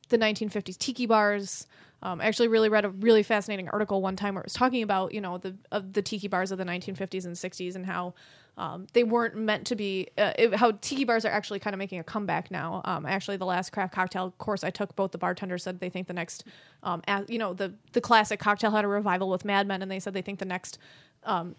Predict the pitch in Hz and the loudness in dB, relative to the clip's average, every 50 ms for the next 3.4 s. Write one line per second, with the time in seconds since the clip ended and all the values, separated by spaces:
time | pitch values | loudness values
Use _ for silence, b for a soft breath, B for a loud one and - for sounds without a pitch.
0 | _ _ 285 254 247 233 208 - - 233 220 202 202 208 202 202 196 190 196 196 | _ _ 0 0 0 0 -2 -2 0 0 0 2 2 0 2 2 0 0 0 0
1 | 175 185 185 185 175 190 185 - 185 190 - 202 165 160 - 208 190 - - 180 | 0 0 0 -2 -6 -6 -6 -4 -4 -4 -2 -4 -4 -4 -2 -4 -4 -4 -4 -6
2 | 175 - 190 180 180 175 165 - - 233 202 - - - - - - - - - | -6 -6 -6 -4 -4 -4 -4 -4 -6 -8 -8 -8 -10 -8 -8 -10 -10 -10 -10 -6
3 | - 202 196 185 - - - - | -2 -2 0 0 0 -2 -4 -6